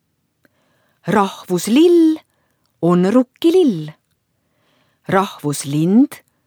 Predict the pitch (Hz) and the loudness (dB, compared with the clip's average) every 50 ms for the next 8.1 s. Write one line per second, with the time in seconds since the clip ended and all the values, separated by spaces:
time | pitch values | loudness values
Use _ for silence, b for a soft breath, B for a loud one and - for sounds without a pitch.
0 | _ _ _ _ _ - - 170 175 160 147 - - 165 180 190 - - 277 254 | _ _ _ _ _ -6 -4 -2 -2 -2 -2 -4 -2 -2 -2 -2 -2 -4 -4 -2
1 | - 170 151 143 143 - 156 - _ - 156 151 156 - _ _ _ _ _ _ | -2 -2 -4 -4 -6 -8 -10 -12 _ -8 -8 -8 -8 -10 _ _ _ _ _ _
2 | _ _ _ _ _ _ _ _ _ _ _ _ _ _ - 165 196 208 214 - | _ _ _ _ _ _ _ _ _ _ _ _ _ _ -2 0 0 0 0 -4
3 | - - - 151 143 - - - - - 214 294 320 330 320 302 262 220 185 165 | -10 -8 -8 -6 -6 -6 -8 -10 -4 0 4 4 6 6 6 4 2 2 0 -4
4 | - _ _ _ _ _ _ _ _ _ _ _ - 170 170 160 147 135 131 - | -8 _ _ _ _ _ _ _ _ _ _ _ -2 0 0 0 0 -2 -4 -8
5 | _ - - - 208 202 185 160 147 131 123 123 135 _ _ _ _ _ _ _ | _ 0 2 2 4 2 2 0 -2 -4 -6 -8 -12 _ _ _ _ _ _ _
6 | _ _ _ _ _ _ _ _ _ _ _ _ _ _ _ _ _ _ _ _ | _ _ _ _ _ _ _ _ _ _ _ _ _ _ _ _ _ _ _ _
7 | - 202 226 214 - - - 156 147 135 - - - - 180 220 240 294 311 320 | -2 0 0 0 -2 -6 -8 -10 -10 -8 -10 -10 -8 -2 0 2 4 4 4 4
8 | 359 359 | 4 0